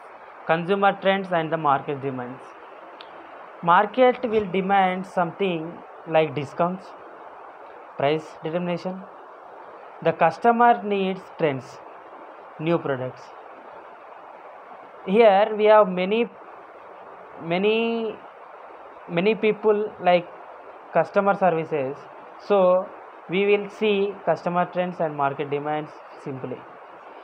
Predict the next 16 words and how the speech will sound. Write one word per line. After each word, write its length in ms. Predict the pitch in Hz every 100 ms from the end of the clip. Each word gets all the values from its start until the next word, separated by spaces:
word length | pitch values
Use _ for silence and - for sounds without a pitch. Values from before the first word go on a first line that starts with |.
| - - -
Lower 200 | 170 170
cost. 360 | 143 117 - -
Already 300 | 135 160 202
I 80 | 208
told 480 | 196 202 175 170 185 208 - - - 147
there 100 | 170
is 80 | 180
no 240 | 180 202
third 300 | 202 196 190
party 300 | 185 180 185
involvement, 600 | 175 170 170 180 165 156 - - - - -
so 400 | 196 175 170 175 - - - - - - - - - 151
the 120 | 147
cost 340 | 151 160 170
will 140 | 160 151
less. 240 | 131 120